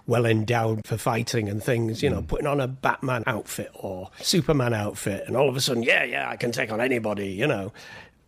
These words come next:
Speaker 1: And him drinking German wine, it's not that far removed from that. It was really kind of dumb idea that if I'm building myself as this <laughs> kind of image of a Hitler or something,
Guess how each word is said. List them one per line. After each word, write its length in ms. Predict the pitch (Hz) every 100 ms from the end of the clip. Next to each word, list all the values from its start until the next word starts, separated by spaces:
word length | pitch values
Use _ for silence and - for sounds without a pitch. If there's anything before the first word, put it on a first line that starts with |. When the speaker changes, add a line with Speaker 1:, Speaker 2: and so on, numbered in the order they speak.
| _
Speaker 1:
And 200 | 143 143 - _ _
him 160 | - 185
drinking 300 | 180 151 123
German 320 | 135 135 104
wine, 260 | 110 135 117
it's 160 | 139 -
not 160 | -
that 160 | 73 -
far 180 | - 123
removed 280 | 113 123 131
from 180 | 104
that. 300 | 110 143 87
It 60 | -
was 100 | 131
really 220 | 175 196
kind 200 | - 120
of 220 | 110 107 110
dumb 320 | 123 120 120
idea 440 | 117 110 120 131 117
that 160 | 107
if 160 | 117 -
I'm 220 | 113 113 - - - _
building 380 | 113 147 143 127
myself 540 | 113 107 - 113 104 -
as 160 | 117
this 200 | 147 -
<laughs> 120 | 113
kind 100 | 139
of 100 | 123 -
image 380 | 147 151 120 110
of 140 | 98
a 80 | 90
Hitler 440 | - - - 110
or 100 | 98
something, 480 | 95 107 98 101 101